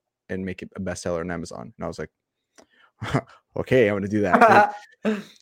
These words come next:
Speaker 1: So that's good. But then the question to me comes, how do you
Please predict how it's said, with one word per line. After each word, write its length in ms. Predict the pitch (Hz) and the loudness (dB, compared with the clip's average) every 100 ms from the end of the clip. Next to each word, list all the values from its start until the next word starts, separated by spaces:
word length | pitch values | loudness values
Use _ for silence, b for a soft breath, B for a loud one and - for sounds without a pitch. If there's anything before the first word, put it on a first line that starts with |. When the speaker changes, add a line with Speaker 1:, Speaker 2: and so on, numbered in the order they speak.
| _ | _
Speaker 1:
So 560 | - 151 131 117 98 _ - | 4 8 8 8 2 _ 2
that's 300 | 139 180 131 | 2 2 0
good. 460 | 120 160 113 78 _ _ _ _ - | 4 6 6 2 _ _ _ _ -14
But 100 | 113 | 0
then 320 | 175 160 135 - | 2 2 -2 -8
the 100 | - | -10
question 340 | - 185 190 135 | -2 -2 -2 -4
to 40 | |
me 120 | 120 113 | -4 -4
comes, 240 | 117 117 | -8 -8
how 180 | - 151 | -6 -6
do 60 | 170 | -4
you 360 | 175 160 135 | -4 -2 -4